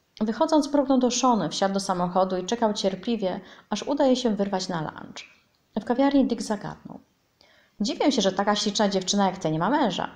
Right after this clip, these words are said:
<laughs> "Tak, właściwie to dwa razy byłam zaręczona, ale za każdym razem stchórzyłam". "Z jakiego powodu?" "Moi rodzice, którzy teraz już nie żyją, zawsze się ze sobą kłócili. Potem dochodziło do rękoczynów.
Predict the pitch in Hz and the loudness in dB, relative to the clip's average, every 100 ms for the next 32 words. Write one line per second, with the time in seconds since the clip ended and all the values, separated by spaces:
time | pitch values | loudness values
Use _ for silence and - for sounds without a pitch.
0 | - _ _ _ - - - 277 277 320 | -20 _ _ _ -20 -20 -6 -2 0 2
1 | 294 302 285 277 285 294 294 262 269 262 | 2 2 2 2 2 2 2 2 2 2
2 | 254 247 254 254 254 254 254 254 269 247 | 2 0 2 2 2 2 0 2 2 2
3 | 214 - 370 349 269 269 240 240 220 214 | -2 -4 0 2 2 2 0 2 0 0
4 | 214 202 - 196 185 180 180 - _ _ | -2 -6 -8 -8 -6 -8 -10 -16 _ _
5 | 180 180 302 269 - 160 156 - - _ | -4 -2 0 -2 -2 -6 -8 -14 -18 _
6 | _ _ _ - - _ 294 359 339 294 | _ _ _ -20 -20 _ 0 2 4 4
7 | 339 339 247 247 240 233 240 240 240 233 | 2 2 0 2 0 2 2 2 0 2
8 | 226 226 247 220 214 - - 285 311 277 | 2 4 2 2 0 -4 -2 0 0 2
9 | 262 247 233 220 220 220 220 - 190 175 | 2 2 0 -2 -4 -4 -6 -4 -6 -10
10 | - _ _ - - - 226 233 233 220 | -14 _ _ -20 -20 -8 -4 0 2 2
11 | 226 233 233 240 240 254 262 277 254 214 | 2 2 2 2 2 0 2 4 4 0